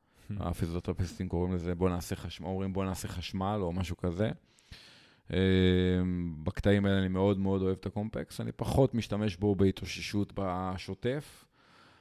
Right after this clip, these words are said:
Speaker 2: אבל עוד פעם, אני מכיר כמה ספורטאים שמאוד אוהבים את הקומפקס כמכשיר התאוששות. אני יכול לספר לך סתם אנקדוטה. לפני שלוש שנים, כשהייתי במחנה אימונים של סאטון, אז הגיעה אני הודג', שלימים עכשיו נהייתה אלופת העולם באיש ברזל.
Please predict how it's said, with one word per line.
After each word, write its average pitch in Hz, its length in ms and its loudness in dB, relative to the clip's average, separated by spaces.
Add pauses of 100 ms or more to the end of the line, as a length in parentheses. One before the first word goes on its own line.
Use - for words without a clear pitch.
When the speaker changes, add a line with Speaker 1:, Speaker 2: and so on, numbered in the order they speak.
(140)
Speaker 2:
אבל 87 320 2
עוד 107 140 6
פעם, 95 200 0
אני 90 120 -2
מכיר 98 300 -2
כמה 101 260 -4
ספורטאים 95 540 -4
שמאוד 92 920 0
אוהבים 95 360 2
את 87 140 -8
הקומפקס 90 920 -4
כמכשיר 92 480 -2
התאוששות. 95 540 -4
אני 90 80 0
יכול 95 140 0
לספר 98 280 -4
לך 98 180 -6
סתם 98 260 -6
אנקדוטה. 87 440 -2 (760)
לפני 98 280 0
שלוש 101 300 6
שנים, 107 220 4
כשהייתי 98 260 2
במחנה 98 320 2
אימונים 104 320 4
של 87 140 0
סאטון, 107 520 2
אז 90 180 -2
הגיעה 95 640 2
אני 101 220 2
הודג', 101 240 4 (640)
שלימים 92 840 0
עכשיו 98 420 4
נהייתה 92 300 4
אלופת 90 320 4
העולם 92 280 6
באיש 90 200 2
ברזל. 87 380 0